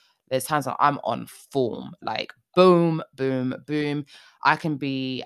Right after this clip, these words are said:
having everything thrown at me and I'm like, "I don't even mind, doesn't even matter, doesn't matter that we've had all these no-shows, doesn't," <laughs> like, blah, blah, blah.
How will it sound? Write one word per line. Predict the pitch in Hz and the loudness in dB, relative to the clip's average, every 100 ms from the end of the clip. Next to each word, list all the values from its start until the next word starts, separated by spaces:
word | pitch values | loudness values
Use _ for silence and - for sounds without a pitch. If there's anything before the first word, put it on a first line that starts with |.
| _ | _
having | - - 135 135 - | -16 -6 -4 -4 -4
everything | 147 151 147 139 135 | -4 -4 -6 -8 -8
thrown | 170 175 165 | 0 2 2
at | - | -2
me | 151 147 143 139 | -4 -6 -4 -4
and | 139 | -2
I'm | |
like, | 135 - | -2 -4
"I | |
don't | 143 131 | -6 -6
even | 131 127 | -6 -2
mind, | 151 151 143 | 0 0 -2
doesn't | 131 | -6
even | 123 123 | -6 -2
matter, | 143 147 - | -2 -2 -4
doesn't | 139 135 127 | -6 -6 -2
matter | 147 151 | 0 0
that | 139 | -2
we've | 139 | -8
had | 135 | -10
all | 143 | -8
these | 139 139 | -10 -6
no-shows, | 139 135 147 139 131 | -6 -4 -2 0 -2
doesn't," | 131 139 160 | -4 -4 -2
<laughs> | |
like, | 135 - | -2 0
blah, | 143 | -2
blah, | 143 | -2
blah. | 139 127 123 123 | -2 -2 0 -2